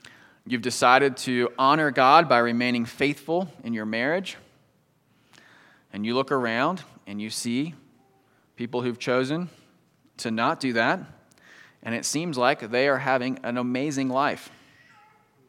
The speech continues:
You go and you watch videos about and movies about people whose lives become better when they forsake their marriages. And so you wonder, "Why is God asking me to do that?"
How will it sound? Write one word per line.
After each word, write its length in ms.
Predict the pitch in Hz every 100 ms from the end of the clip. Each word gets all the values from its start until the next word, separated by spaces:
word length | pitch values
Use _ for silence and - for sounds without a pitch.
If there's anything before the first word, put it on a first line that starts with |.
| _ _ _ _ _ _ -
You 160 | 104
go 260 | 110 110 120
and 120 | 120
you 80 | 120
watch 280 | 113 123 -
videos 380 | 139 131 127
about 340 | 123 123 123 120
and 160 | 120
movies 360 | 120 151 139 123
about 240 | 123 123
people 240 | 143 131 131
whose 180 | 131 120
lives 320 | 127 131 131
become 440 | 139 127 143 143
better 440 | 120 139 170 107 - - _ - - - - - -
when 120 | 113
they 140 | 113 113
forsake 420 | 113 - 110 107
their 120 | 104
marriages. 560 | 95 85 82 78 64 - - _ _ _ _ _ _ _ _ -
And 140 | 104
so 100 | 113
you 180 | 117 123
wonder, 520 | 123 143 123 123 180 - - _ _ _ _ _ _ _ - -
"Why 420 | - 101 101 135
is 260 | 131 131 -
God 420 | 143 135 107 135 - -
asking 420 | 98 135 - 101 95
me 180 | 90
to 120 | 104 92
do 180 | 95
that?" 280 | 107 110 -